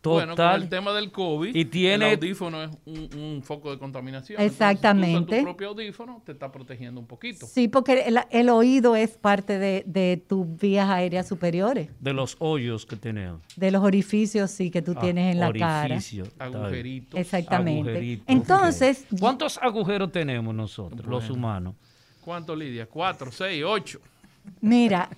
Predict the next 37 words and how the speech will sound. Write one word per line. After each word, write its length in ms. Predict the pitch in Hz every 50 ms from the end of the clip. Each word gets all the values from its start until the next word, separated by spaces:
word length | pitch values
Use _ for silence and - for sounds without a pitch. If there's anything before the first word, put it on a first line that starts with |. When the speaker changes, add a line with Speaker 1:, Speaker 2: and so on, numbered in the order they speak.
| _ _ - - - _
Speaker 3:
que 240 | - 285 262 262 262
el, 100 | 262 262 -
que 180 | - - 285 269
le 140 | 269 269 269
interesen 760 | 269 262 - 269 262 254 254 294 381 415 - - 392 370 349
al 140 | 330 302
doctor 500 | 247 285 277 240 - - 302 320 339 302
Sidney 540 | 277 - - - 302 294 320 294 285 311 320
Espinosa, 720 | 311 302 247 233 208 269 262 247 254 269 269 262 - 233 208
gastroenterólogo, 1500 | 185 214 214 220 220 - - 254 269 294 302 311 262 - 269 247 226 220 208 196 190 180 180 180 180 170 190 214 240 269 - - - - - - - - - - _ - 190
dos. 640 | - 170 165 262 254 247 226 202 - - - - 151 - - 190 - - - - -
Speaker 2:
Son 300 | - - 190 190 214 233
dos. 400 | 254 240 202 160 135 - - 262 - _ - 170 131 147 -
Speaker 3:
Que 120 | 240 214
Speaker 2:
Lo 140 | 220 226 226
Speaker 3:
le 80 | - 190
Speaker 2:
de 100 | 190 208
él. 80 | 240 240
Speaker 3:
interesen 600 | 240 240 254 262 277 330 320 - - - - 311 285 -
al 200 | 233 226 233 202
doctor 460 | 226 220 208 - - - 240 269 311
Speaker 1:
La 80 | -
Speaker 3:
como 220 | - 285 269 262 262
Speaker 1:
boca 100 | 254 233
y 160 | - - 247
el 20 |
ano. 60 | 160 151
Speaker 3:
gastroenterólogo. 1120 | 151 - 240 240 247 240 220 - - 202 196 202 208 220 214 208 190 170 151 147 147 151
Speaker 2:
¿Cómo 260 | - 196 240 254 254
fue? 260 | - 240 269 277 277 233
¿Cómo 200 | 247 247 254 247
fue? 240 | 185 233 254 262 269
Speaker 1:
La 120 | 160 160
boca 320 | 160 175 202 208 202 226 190
y 60 | 185
el 120 | 170 147 135
ano. 320 | 127 113 110 110 123 135